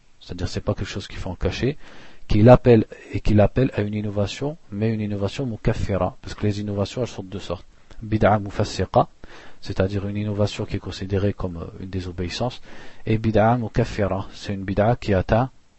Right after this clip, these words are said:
une innovation religieuse qui atteint le stade de mécréance. Comme par exemple, euh, on va dire le tawaf autour des tombes, on peut dire que c'est une bid'a dans la religion. Ou alors le fait d'égorger pour, euh, les gens qui sont dans les tombes, on peut dire que c'est une bid'a,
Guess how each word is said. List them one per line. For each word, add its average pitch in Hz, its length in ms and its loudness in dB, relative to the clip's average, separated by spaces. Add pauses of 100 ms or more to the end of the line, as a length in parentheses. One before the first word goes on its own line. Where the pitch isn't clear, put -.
une 98 100 -8
innovation 98 480 -6
religieuse 95 480 -4
qui - 180 -2
atteint 104 300 2
le 104 100 -8
stade 101 300 -2
de 92 100 -6
mécréance. 90 580 0 (500)
Comme 107 180 -2
par 90 160 4
exemple, 98 400 -6 (520)
euh, 90 360 -2
on 87 80 -2
va 80 100 -8
dire 107 160 -2
le 92 100 -2
tawaf 95 420 2
autour 95 240 -10
des 92 120 -4
tombes, 107 280 -8 (380)
on - 80 -12
peut - 140 -10
dire 117 140 2
que - 60 -2
c'est 110 100 -6
une 104 80 -6
bid'a 101 260 2
dans 92 140 -2
la 92 100 0
religion. 90 360 -6 (560)
Ou 95 100 -4
alors 98 200 -2
le 95 60 -6
fait 92 200 -6
d'égorger 95 480 -2
pour, 82 320 -8
euh, 92 120 -10 (300)
les 92 80 -2
gens 98 140 -4
qui - 100 -16
sont 98 120 -8
dans 90 120 -4
les 85 100 -6
tombes, 113 200 -6
on 90 40 -4
peut 95 160 -8
dire 117 140 0
que - 40 -12
c'est 107 100 -8
une 98 60 -8
bid'a, 92 360 0